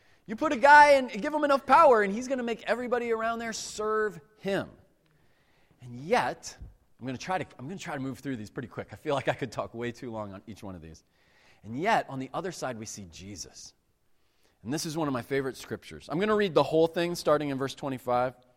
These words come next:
Jesus called them together and said, "You know that the rulers of the Gentiles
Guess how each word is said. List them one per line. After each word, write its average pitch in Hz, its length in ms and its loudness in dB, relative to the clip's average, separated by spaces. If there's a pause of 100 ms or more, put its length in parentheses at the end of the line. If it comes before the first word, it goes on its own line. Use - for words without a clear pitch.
(600)
Jesus 202 400 -4
called 185 340 4
them 196 120 -2
together 123 560 0
and 113 100 -10
said, 113 320 -6 (260)
"You 170 260 -4
know 170 680 4 (320)
that 180 160 -2
the 185 80 4
rulers 277 800 4
of 151 180 -4
the 151 100 -2
Gentiles 220 880 2